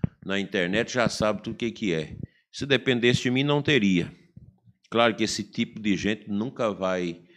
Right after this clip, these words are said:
fazer show em nada na, na, na minha igreja enquanto eu for bispo, é claro. Nem esse tipo de gente, nem outros.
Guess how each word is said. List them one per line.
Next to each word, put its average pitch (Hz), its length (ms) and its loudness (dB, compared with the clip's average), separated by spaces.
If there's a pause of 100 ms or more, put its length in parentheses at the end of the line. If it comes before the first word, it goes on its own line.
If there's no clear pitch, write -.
(240)
fazer 90 420 2
show 98 360 2
em 101 80 2
nada 85 400 0
na, 80 240 -2
na, 78 320 -4
na 80 140 -4
minha 85 180 -2
igreja 78 340 -2
enquanto 82 260 -4
eu 85 60 -4
for 80 180 -6
bispo, 71 340 -10
é 92 40 -10
claro. 82 400 -4 (720)
Nem 101 160 2
esse 113 200 0
tipo - 280 -2
de 107 80 0
gente, 113 300 0
nem 151 160 2
outros. 127 760 0